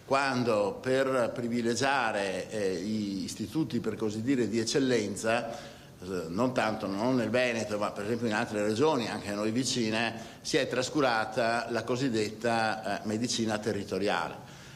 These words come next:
Ecco, l'impressione cioè che la giustizia di prossimità sia stata in un certo senso trascurata. Ah, la mia risposta, questa è la premessa, la mia risposta alla domanda è molto semplice.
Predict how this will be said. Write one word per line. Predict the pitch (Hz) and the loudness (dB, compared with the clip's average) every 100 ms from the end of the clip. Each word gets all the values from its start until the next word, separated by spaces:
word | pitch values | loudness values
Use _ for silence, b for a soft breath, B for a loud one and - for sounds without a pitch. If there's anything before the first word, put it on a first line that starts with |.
| B | B
Ecco, | 113 110 104 | -2 -2 -2
l'impressione | 104 127 151 139 139 131 | -2 0 2 2 2 2
cioè | 123 127 | 2 0
che | - | 2
la | 120 | 0
giustizia | 113 123 - 156 - | 0 -4 -2 -2 0
di | 117 | 0
prossimità | - 120 - 143 160 156 117 107 113 B B B B - | 0 -2 -2 0 -2 2 2 2 0 B B B B -14
sia | - 135 | -4 -2
stata | 139 143 123 113 - 120 117 117 | 0 0 0 0 2 2 2 0
in | 120 | -2
un | 123 | 0
certo | 120 117 | 0 0
senso | 123 131 107 117 | -2 0 -2 -2
trascurata. | - 104 - 104 90 78 - - - B B B B B - 107 | -2 -4 -2 -2 -2 -2 -8 -16 -18 B B B B B -6 0
Ah, | 120 120 113 110 104 - 120 | 2 2 2 2 2 0 0
la | 127 135 | 2 2
mia | 156 | 4
risposta, | 170 147 147 156 160 170 147 | 2 2 2 2 2 2 2
questa | 143 143 | 0 2
è | |
la | 139 | 2
premessa, | 117 113 104 90 - 98 80 | 2 0 0 -2 -2 -2 -2
la | 110 113 | -2 0
mia | 120 170 | 2 4
risposta | 165 - 151 160 | 2 2 2 2
alla | 151 120 | 2 2
domanda | 117 117 120 147 156 135 110 | 2 2 2 2 2 2 0
è | 101 104 104 95 78 | 0 2 2 2 0
molto | 95 113 117 | -2 -2 -2
semplice. | 110 110 95 90 78 - | -2 0 0 -2 -6 -4